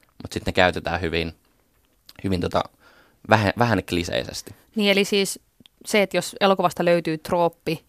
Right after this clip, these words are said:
Speaker 2: ja
Speaker 1: Niin.
Speaker 2: niinku, tai tarinasta löytyy trooppi, niin se ei tarkoita sitä, että se on huono
Speaker 1: Ei, ei
Speaker 2: millään
Speaker 1: missään
Speaker 2: tavalla.
Speaker 1: nimessä. Mä väitän jopa, että tarinaa ei voi tehdä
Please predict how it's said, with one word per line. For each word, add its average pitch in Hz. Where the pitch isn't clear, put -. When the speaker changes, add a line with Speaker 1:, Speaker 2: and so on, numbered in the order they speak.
Speaker 2:
ja 110
Speaker 1:
Niin. 165
Speaker 2:
niinku, 147
tai 147
tarinasta 156
löytyy 143
trooppi, 156
niin 147
se 170
ei 165
tarkoita 175
sitä, -
että -
se 175
on 156
huono 165
Speaker 1:
Ei, 117
ei 95
Speaker 2:
millään 92
Speaker 1:
missään 143
Speaker 2:
tavalla. 143
Speaker 1:
nimessä. 85
Mä 95
väitän 92
jopa, 85
että -
tarinaa 85
ei 80
voi 80
tehdä 80